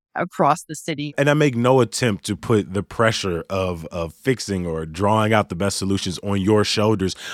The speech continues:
Speaker 2: But as somebody who is engaged in this work daily, you know, what do you think needs to change on the crime beat,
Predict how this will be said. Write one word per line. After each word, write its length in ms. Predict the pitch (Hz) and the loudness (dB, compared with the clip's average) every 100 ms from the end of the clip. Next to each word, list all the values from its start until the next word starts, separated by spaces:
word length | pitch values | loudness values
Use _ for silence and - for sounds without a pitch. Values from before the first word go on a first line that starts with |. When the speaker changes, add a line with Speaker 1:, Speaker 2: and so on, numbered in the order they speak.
| - | -4
Speaker 2:
But 120 | 107 | 4
as 140 | 120 120 | 4 4
somebody 360 | 131 127 117 | 2 2 2
who 200 | 101 123 | 2 2
is 140 | 135 107 | 4 2
engaged 500 | 107 90 107 107 95 | 0 0 0 0 -2
in 120 | 95 | -2
this 200 | 92 87 | -2 -4
work 340 | - 98 85 - 64 | -2 -2 -2 -8 -12
daily, 420 | - 110 127 98 | -2 2 2 0
you 220 | 80 53 | -4 -8
know, 200 | 90 87 87 - | -6 -6 -6 -6
what 140 | 87 127 | 2 4
do 80 | |
you 260 | 120 107 143 | 4 2 2
think 280 | - 110 92 | 2 0 0
needs 360 | 92 104 95 | 0 0 -2
to 100 | - | -4
change 640 | 98 - 104 113 107 98 - - - _ | -4 -4 0 0 0 -2 -6 -14 -20 _
on 240 | - 147 214 | 4 6 6
the 80 | 143 | 2
crime 380 | - 104 104 | 2 4 4
beat, 200 | 87 107 | 2 -2